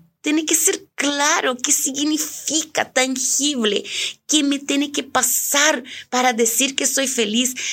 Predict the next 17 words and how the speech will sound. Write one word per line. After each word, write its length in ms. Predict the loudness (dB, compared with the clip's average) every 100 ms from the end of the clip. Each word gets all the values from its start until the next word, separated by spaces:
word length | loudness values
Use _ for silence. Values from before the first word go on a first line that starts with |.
| -4
qué 120 | 0
me 140 | 2 0
tiene 260 | 0 0
que 120 | 0 -2
pasar, 800 | 0 2 2 0 2 2 2 -2
qué 140 | -4
tengo 280 | -2 -2 0
que 120 | 0
sentir, 720 | 2 2 0 -2 0 4 4 2
qué 140 | 0
tengo 320 | 0 -2 -2
que 140 | 0 0
ver, 380 | 2 2 2
dónde 240 | 0 -2 -2
tengo 300 | -2 -2 -2
que 120 | 0
estar 600 | -2 0 2 4 2